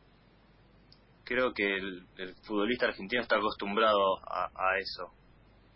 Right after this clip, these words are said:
Eh, no pasa solamente en San Lorenzo. Eh,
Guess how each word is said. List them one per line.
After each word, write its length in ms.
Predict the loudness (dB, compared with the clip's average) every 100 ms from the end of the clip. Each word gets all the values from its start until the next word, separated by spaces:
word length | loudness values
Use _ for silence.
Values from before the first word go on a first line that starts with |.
| -18
Eh, 460 | -14 -10 -10 -10 -14 -20 -14
no 120 | -8 -2
pasa 200 | 0 0 -4 -2
solamente 380 | 0 0 -4
en 60 | -6
San 140 | -2
Lorenzo. 380 | 0 0 -2 -4 -6 -8
Eh, 420 | -12 -10 -10 -12